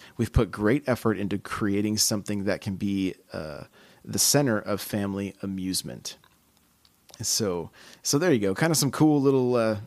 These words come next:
tidbits coming from, from Nintendo this week. We, you know, everybody's still hungry for a Direct. Hopefully that'll be happening,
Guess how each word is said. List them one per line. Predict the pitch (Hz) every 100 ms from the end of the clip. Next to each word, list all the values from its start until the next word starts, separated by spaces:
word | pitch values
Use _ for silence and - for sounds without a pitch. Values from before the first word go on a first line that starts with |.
| -
tidbits | 147 131 135 -
coming | 131 123 110
from, | - 120 117 - - -
from | 156
Nintendo | 151 131 135 127 123
this | 120 -
week. | 123 123 123 - - - - -
We, | 143 143
you | 151
know, | 131
everybody's | 117 139 139 143
still | - - 135
hungry | 104 135 143
for | 135 147
a | 131
Direct. | 131 123 113 -
Hopefully | 123 - 117
that'll | 113 110
be | 110
happening, | 110 110 113 113 113